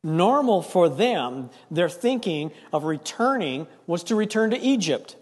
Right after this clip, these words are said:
We see this, Numbers fourteen three. "Why is the Lord bringing us into this land to fall by the sword? Our wives and our little ones will become plunder. Would it not be better for us to return to Egypt?"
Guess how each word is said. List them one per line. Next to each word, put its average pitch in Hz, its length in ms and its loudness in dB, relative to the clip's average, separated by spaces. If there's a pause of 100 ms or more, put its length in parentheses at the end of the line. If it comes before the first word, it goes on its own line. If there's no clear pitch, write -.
(420)
We 165 60 -2
see 226 180 2
this, 165 180 2
Numbers 208 340 2
fourteen 196 520 0
three. 208 300 0 (320)
"Why 208 280 6
is 240 220 2
the 220 120 6
Lord 214 320 4
bringing 220 360 4
us 196 180 0
into 202 220 0
this 180 320 0 (240)
land 185 480 2
to - 100 -4
fall 208 320 6
by 185 140 4
the 180 120 0
sword? 190 380 2 (1400)
Our 185 160 8
wives 190 420 4
and 202 100 2
our 180 120 4
little 214 240 4
ones 190 240 2
will 185 120 -2
become 185 360 -2
plunder. 202 480 0 (640)
Would 180 180 6
it 330 120 0
not 233 340 0
be 190 100 -2
better 180 360 0
for 196 280 2
us 196 320 0 (280)
to 185 120 2
return 180 520 -4
to 170 160 -12
Egypt?" 180 540 -10